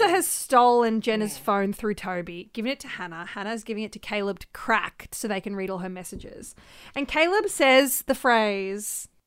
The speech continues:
Speaker 1: "Stealing a blind person's phone, that's sick." Is
Speaker 2: That,
Speaker 1: what you
Speaker 2: which
Speaker 1: were
Speaker 2: is
Speaker 1: thinking?
Speaker 2: true.
Speaker 1: Oh,
Speaker 2: No,
Speaker 1: what
Speaker 2: he
Speaker 1: did you
Speaker 2: says, "Where did you get this? The year twenty twenty?"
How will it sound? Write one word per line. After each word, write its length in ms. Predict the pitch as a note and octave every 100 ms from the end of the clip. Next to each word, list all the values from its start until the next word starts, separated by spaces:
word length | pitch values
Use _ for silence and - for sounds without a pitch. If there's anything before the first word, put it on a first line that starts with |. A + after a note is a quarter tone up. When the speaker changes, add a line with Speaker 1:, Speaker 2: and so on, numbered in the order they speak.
| _ -
Speaker 1:
"Stealing 680 | - - - F#3 F3+ F#3 F3+
a 60 |
blind 440 | E3+ D#3 C#3+ D3 E3
person's 480 | D#3 D#3 D#3 D3+
phone, 540 | - C3 C3+ E3 G#3+ G#3
that's 340 | C#3 - - -
sick." 640 | - A#3+ A#4+ - - _ _ _ _ _ - -
Is 80 | G3+
Speaker 2:
That, 180 | A3+
Speaker 1:
what 60 | -
you 40 | C4
Speaker 2:
which 100 | C4
Speaker 1:
were 40 |
Speaker 2:
is 60 | B3
Speaker 1:
thinking? 180 | F3 G#3+
Speaker 2:
true. 240 | G#3+ D#4+
Speaker 1:
Oh, 100 | B4+ - - -
Speaker 2:
No, 280 | A#3 D4+ B4+
Speaker 1:
what 120 | F4+ D#4+
Speaker 2:
he 60 |
Speaker 1:
did 60 | E4+
you 60 |
Speaker 2:
says, 200 | E4 F#4+
"Where 180 | C4 E4+
did 160 | G4+ D4
you 100 | D4
get 240 | F#4 -
this? 220 | C4+ G#3+
The 100 | -
year 220 | A3 C4 D4+
twenty 380 | - C#4 C4+
twenty?" 400 | - A#3+ C4+ F#4